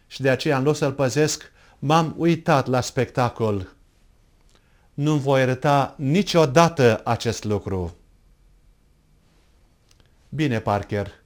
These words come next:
pe tine te iert, dar pe criminal n-am să-l iert niciodată." Ted,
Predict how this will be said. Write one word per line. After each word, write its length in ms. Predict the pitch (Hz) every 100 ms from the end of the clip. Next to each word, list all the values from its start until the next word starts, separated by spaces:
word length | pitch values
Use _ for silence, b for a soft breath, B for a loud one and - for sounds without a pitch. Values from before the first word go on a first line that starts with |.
| _ _ _ _ _ _
pe 100 | 147
tine 200 | 143 143
te 100 | 139
iert, 380 | 131 120 110 - - - b b b
dar 280 | 127 147 143
pe 300 | - 143 139
criminal 760 | 151 156 160 156 151 117 101 - b b
n-am 400 | 143 151 180 196
să-l 280 | - 165 151
iert 240 | 175 160
niciodată." 800 | 143 180 160 131 127 - 107 82 - _ _ _ _ _ _ _ _ _ _ _ _ _ - b b b b b b b
Ted, 540 | 190 202 104 95 -